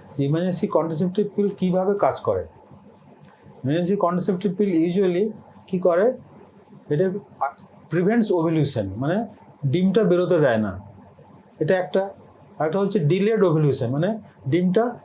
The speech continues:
দেরি করে বেরোয়। আর তিন নম্বর হচ্ছে im-, prevent implantation of, uh, embryo in the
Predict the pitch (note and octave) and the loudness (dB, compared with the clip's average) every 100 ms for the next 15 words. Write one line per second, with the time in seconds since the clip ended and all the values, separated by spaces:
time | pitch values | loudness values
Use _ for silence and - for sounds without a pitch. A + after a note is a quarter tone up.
0 | - D3 E3 G3 G3 G3 D#3 C3 G#2 F#2 | -4 0 2 2 2 2 4 4 2 -2
1 | - - - - - - - - C3+ - | -10 -20 -20 -20 -20 -20 -20 -8 -6 -2
2 | F#3 G3 A3 G#3+ G#3 - A3 B3+ - - | 2 2 2 0 -2 0 0 0 -4 -20
3 | - - D#3+ F3+ F3+ - - F#3 F#3+ A3 | -14 -4 -2 -2 -4 -12 -8 -4 0 2
4 | A3 F3+ F#3 A3 A3 A#3 A#3 A3+ A3+ A#3 | 2 0 0 0 0 0 2 2 0 -2
5 | - - - - - - - - - - | -10 -20 -20 -20 -20 -20 -20 -20 -20 -4
6 | D#3 D3 C3+ C3 B2 F#2 D#2 D#2 - D#3 | 0 0 0 -2 -2 0 0 -2 -4 -2
7 | F3 F#3+ A3 C4+ C#4 - - - D#3 F3 | 2 2 4 2 -2 -10 -20 -6 -4 0
8 | A#3 | 0